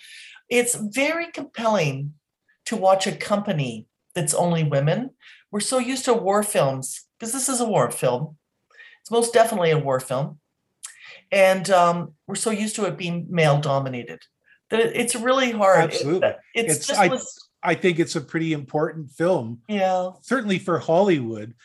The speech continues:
Speaker 2: to see a
Speaker 1: Yeah.
Speaker 2: film in which the action is being driven by women, uh,
Speaker 1: Yep.
Speaker 2: and moreover, Black women.
Speaker 1: Yes. It's, it's insane. It's just
Speaker 2: Um, so I, I, I would say that, that,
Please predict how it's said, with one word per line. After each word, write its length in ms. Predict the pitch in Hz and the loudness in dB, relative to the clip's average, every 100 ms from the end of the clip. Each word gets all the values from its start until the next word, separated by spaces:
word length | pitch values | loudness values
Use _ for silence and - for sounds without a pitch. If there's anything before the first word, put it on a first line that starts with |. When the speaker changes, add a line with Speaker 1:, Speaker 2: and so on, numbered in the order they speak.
| _ _ | _ _
Speaker 2:
to 100 | 180 | -2
see 140 | 185 | 0
a 40 | 165 | 0
Speaker 1:
Yeah. 100 | 160 | 2
Speaker 2:
film 280 | 165 160 | 0 0
in 80 | 160 | -2
which 260 | 156 156 - | -4 -6 -8
the 160 | 147 151 | -6 0
action 680 | 156 175 - 165 139 135 - _ | 0 0 -4 -4 -4 -6 -16 _
is 180 | 147 - | -8 -8
being 400 | - 151 143 127 | -6 -4 -4 -8
driven 480 | 135 156 156 143 131 | -2 -2 0 -4 -2
by 440 | 127 127 123 120 _ _ _ | 0 0 -2 -8 _ _ _
women, 560 | 143 175 151 123 135 123 - | 0 2 2 0 -2 -12 -4
uh, 200 | 156 139 135 | 2 4 4
Speaker 1:
Yep. 80 | 147 | 0
Speaker 2:
and 100 | 151 | 2
moreover, 400 | 165 156 147 135 | 4 4 2 -2
Black 360 | 143 151 151 | 2 2 0
women. 260 | 123 95 85 _ _ _ | -10 -10 -20 _ _ _
Speaker 1:
Yes. 520 | 160 127 147 - - - | -4 -2 -4 -8 -14 -12
It's, 260 | 208 - | -6 -6
it's 260 | - 214 - | -4 -4 -6
insane. 720 | - 208 - 196 147 - - - | -2 0 0 0 -2 -4 -12 -8
It's 340 | 190 - - | -6 -6 -6
just 420 | 214 208 - - - _ 156 | -4 -4 -4 -10 -18 _ -2
Speaker 2:
Um, 200 | 143 139 | -2 -2
so 220 | - 151 | -2 2
I, 100 | 175 170 202 190 | 4 4 2 2
I, 240 | 185 - - | 2 -6 -4
I 160 | 165 | 0
would 160 | 170 170 | 0 -2
say 220 | 180 165 147 | -2 -4 0
that, 220 | 156 147 | -2 0
that, 260 | 165 165 | 0 0